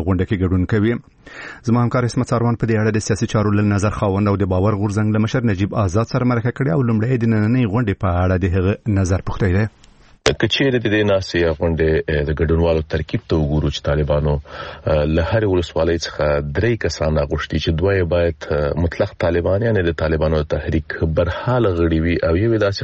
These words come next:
Speaker 2: قومي مشر وي چې هغه په تیرو، اه، شل کلونو کې د طالبانو خواخوږی او ملاتړی پاتې سوی وي.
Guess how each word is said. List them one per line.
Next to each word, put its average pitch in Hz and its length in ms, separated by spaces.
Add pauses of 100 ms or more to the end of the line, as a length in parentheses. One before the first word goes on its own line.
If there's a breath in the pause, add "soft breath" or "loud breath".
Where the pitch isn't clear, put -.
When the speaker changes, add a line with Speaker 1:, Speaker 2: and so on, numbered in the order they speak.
Speaker 2:
قومي 87 280
مشر 82 220
وي 80 80
چې 78 100
هغه 78 160
په 80 100
تیرو، 76 260
اه، - 960
شل 107 320
کلونو 90 400
کې 82 200 (100)
د 78 40
طالبانو 73 480
خواخوږی 76 560
او 76 140
ملاتړی 82 480 (100)
پاتې - 180
سوی - 340
وي. - 180